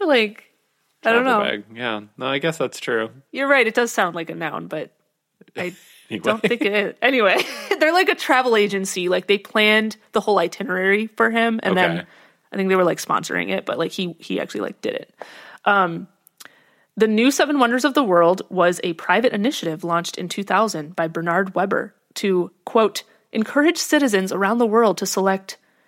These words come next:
Speaker 1: seven new wonders of the world by popular vote."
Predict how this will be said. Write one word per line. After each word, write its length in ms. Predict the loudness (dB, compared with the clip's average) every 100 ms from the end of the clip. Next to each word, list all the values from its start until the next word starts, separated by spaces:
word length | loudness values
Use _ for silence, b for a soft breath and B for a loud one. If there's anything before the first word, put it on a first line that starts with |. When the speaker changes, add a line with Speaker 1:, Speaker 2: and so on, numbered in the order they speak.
| _
Speaker 1:
seven 400 | -4 0 2 2
new 160 | 2 2
wonders 400 | 0 0 -2 -4
of 140 | -4
the 80 | 0
world 280 | 4 4 4
by 120 | 0
popular 480 | -2 -4 0 0 2
vote." 400 | 2 2 -2